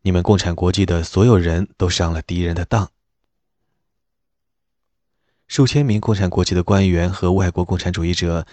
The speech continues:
在一九三七至一九三八年被捕。德国、波兰、南斯拉夫、波罗的海的共产党几乎清洗殆尽。在共产国际的总部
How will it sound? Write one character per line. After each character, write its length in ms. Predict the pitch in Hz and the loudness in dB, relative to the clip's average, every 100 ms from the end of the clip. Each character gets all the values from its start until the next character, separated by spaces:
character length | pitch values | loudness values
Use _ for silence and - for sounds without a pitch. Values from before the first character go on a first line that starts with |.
| - _ | -20 _
在 160 | 92 | 0
一 120 | 92 | 0
九 140 | 95 87 | -2 -4
三 240 | 90 95 | -2 -2
七 260 | 95 - 101 | -4 -2 -2
至 160 | - | 0
一 60 | 90 | -2
九 140 | 87 | -4
三 180 | 80 92 | -4 -4
八 140 | 92 95 | -2 -2
年 180 | 85 | -2
被 180 | 87 92 | -2 -2
捕。 220 | 85 - - _ _ _ _ _ _ _ _ | -2 -8 -14 _ _ _ _ _ _ _ _
德 200 | 90 95 | 2 2
国、 400 | - 85 87 - | 2 -2 -2 -6
波 220 | - 110 120 | 0 4 4
兰、 300 | 87 80 87 | 2 -2 -6
南 240 | _ 90 87 | _ -4 -4
斯 100 | 85 | -4
拉 160 | 85 | -4
夫、 380 | 87 - 92 104 _ _ | -4 -2 -2 -2 _ _
波 140 | - 123 | 2 4
罗 140 | 123 | 4
的 200 | 139 110 | 0 -2
海 200 | 90 78 | -2 -4
的 180 | 80 80 | -4 -2
共 160 | 90 | -2
产 180 | 87 90 | -2 -2
党 200 | 82 78 _ _ _ _ _ _ | -4 -6 _ _ _ _ _ _
几 160 | 92 | -2
乎 260 | 87 - 87 | -2 0 -2
清 260 | - 98 98 | -2 -2 -2
洗 160 | - | -2
殆 200 | 80 85 | -2 -2
尽。 200 | 85 85 - _ _ _ _ _ _ _ _ _ _ _ _ _ _ _ _ _ | -4 -6 -8 _ _ _ _ _ _ _ _ _ _ _ _ _ _ _ _ _
在 140 | 95 | 0
共 160 | - 101 | 2 0
产 160 | 95 | 2
国 100 | 82 | 0
际 140 | 90 92 | 0 0
的 80 | |
总 260 | 90 85 78 | 0 0 -2
部 340 | 87 90 80 | 0 2 0